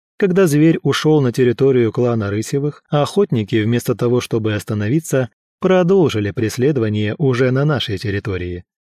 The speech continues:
Я задумался. И в то время, когда обдумывал, как продолжить, Медведев задал вопрос. "Я многое могу понять.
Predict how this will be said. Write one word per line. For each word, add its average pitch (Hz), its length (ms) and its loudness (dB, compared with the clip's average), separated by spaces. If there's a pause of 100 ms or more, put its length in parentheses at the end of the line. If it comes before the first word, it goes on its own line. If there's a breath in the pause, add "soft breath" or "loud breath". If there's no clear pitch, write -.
(340)
Я 104 240 -4
задумался. 95 720 -6 (500)
И 131 120 -2
в - 60 -8
то 131 120 -2
время, 120 320 0
когда 107 340 -2
обдумывал, 101 600 -4
как 104 280 -6
продолжить, 120 640 -2 (380)
Медведев 139 520 -2
задал 104 440 -4
вопрос. 101 520 -8 (680)
"Я 110 520 0
многое 107 540 -2
могу 95 280 -4
понять. 104 500 -6